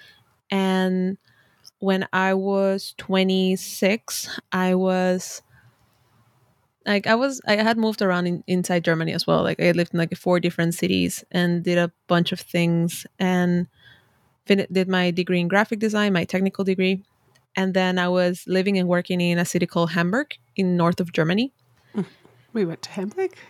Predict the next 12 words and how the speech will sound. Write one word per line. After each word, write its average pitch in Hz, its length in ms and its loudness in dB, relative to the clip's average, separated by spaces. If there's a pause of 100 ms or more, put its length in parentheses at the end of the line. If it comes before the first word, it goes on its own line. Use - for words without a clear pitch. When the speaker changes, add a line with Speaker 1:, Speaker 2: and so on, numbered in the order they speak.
(140)
Speaker 2:
Yeah. 359 200 -4
Speaker 1:
Yes, 285 560 0
I 196 100 4
saw 202 140 -4
the 180 100 -2
Speaker 2:
Mm. 254 60 -6
Speaker 1:
pictures. 311 420 -2 (400)
Speaker 2:
Uh-huh. 233 240 0 (100)
Speaker 1:
<laughs> 233 120 -10
Beautiful 247 380 2
city. 220 380 0 (520)
But 208 180 4